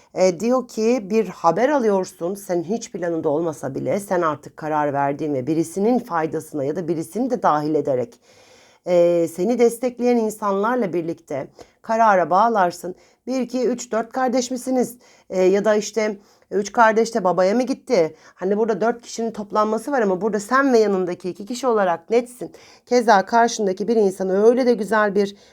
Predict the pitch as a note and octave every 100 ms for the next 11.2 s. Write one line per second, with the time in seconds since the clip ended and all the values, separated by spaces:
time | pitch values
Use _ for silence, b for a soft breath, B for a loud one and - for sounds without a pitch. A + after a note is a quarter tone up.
0 | b G3 - D4+ B3 - G#3 - A3 A#3+
1 | C4 A3+ G#3+ G#3+ G3 A3+ A#3+ A#3 A3 A3
2 | A3+ A3+ E4 - - E3 B B B -
3 | B3 C#4 A#3 A#3 B3+ B3 B3+ C4+ A3+ G#3+
4 | A3 A3 B3+ B3+ A3 G3 F#3+ F3+ F#3 G#3
5 | B3 B B B B3 A#3 G3+ C4 C#4+ C#4
6 | C4 A#3 A#3+ C4 B3 A#3+ - A#3+ C#4 A#3+
7 | A3 G#3 A#3 A#3+ G#3 A#3 A3 A3 A#3 A#3
8 | - F#3+ G3+ G#3+ B3 A#3+ C4 D#4+ - _
9 | _ _ _ _ _ _ _ - - G3
10 | G3+ G3 - G#3+ G3+ E3+ F#3+ A3+ F#3+ F3
11 | G#3